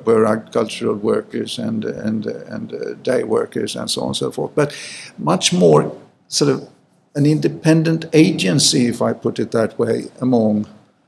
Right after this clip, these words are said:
the, the, the independent peasants. And that, that created a kind of triangular relationship between,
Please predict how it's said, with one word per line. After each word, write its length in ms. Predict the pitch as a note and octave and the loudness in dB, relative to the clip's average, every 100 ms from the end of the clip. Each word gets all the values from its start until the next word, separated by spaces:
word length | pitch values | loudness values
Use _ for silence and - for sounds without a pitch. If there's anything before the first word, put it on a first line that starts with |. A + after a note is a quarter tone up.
| _ _ | _ _
the, 340 | A#2+ A2+ G#2+ A2 - _ _ | 0 2 0 -4 -16 _ _
the, 280 | A2+ A2 G#2+ | 0 0 0
the 220 | - A2+ | -2 -2
independent 600 | A2 G#2 A2+ A2+ A2+ - | 0 -2 -2 -2 -4 -4
peasants. 420 | C3 C3 D3+ C#3 | -2 -2 -4 -4
And 220 | - C#3 | 0 4
that, 500 | C#3+ G3+ G3+ - - | 6 6 4 -6 -6
that 500 | - - - - - | 2 4 2 -4 -14
created 540 | - F#3 D#3+ - D#3 D3 | -2 4 6 4 2 0
a 40 | |
kind 280 | D3 D3 D3 | 0 0 2
of 140 | C3+ - | 0 2
triangular 640 | D3 D3 D3 F3 D#3+ D3 | 2 4 4 2 2 4
relationship 840 | C3+ B2+ C3+ D3 D3 C3 B2+ A2+ - | 4 4 4 2 -2 -4 -4 -4 -6
between, 440 | - - B2 A#2 | -10 -4 -4 -4